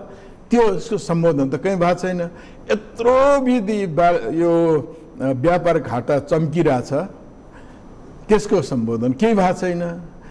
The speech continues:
गरिबी बढिरहेछ, सम्बोधन भएको छैन। भ्रष्टाचार चुरिया छ, जबकि उहाँले प्रधानमन्त्री हुनुभन्दा अगाडि नै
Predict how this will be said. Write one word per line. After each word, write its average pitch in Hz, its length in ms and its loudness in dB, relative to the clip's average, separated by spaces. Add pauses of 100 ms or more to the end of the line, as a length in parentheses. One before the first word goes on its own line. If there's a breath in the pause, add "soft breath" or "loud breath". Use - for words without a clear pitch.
(200 loud breath)
गरिबी 208 440 4
बढिरहेछ, 165 600 0
सम्बोधन 170 560 0
भएको 170 240 2
छैन। 156 220 -4
भ्रष्टाचार 170 880 0 (240)
चुरिया 269 680 4
छ, 180 140 -4 (600 loud breath)
जबकि 180 340 0
उहाँले 160 540 2 (1700 loud breath)
प्रधानमन्त्री 147 720 2
हुनुभन्दा 127 600 0
अगाडि 113 500 -4
नै 120 200 -2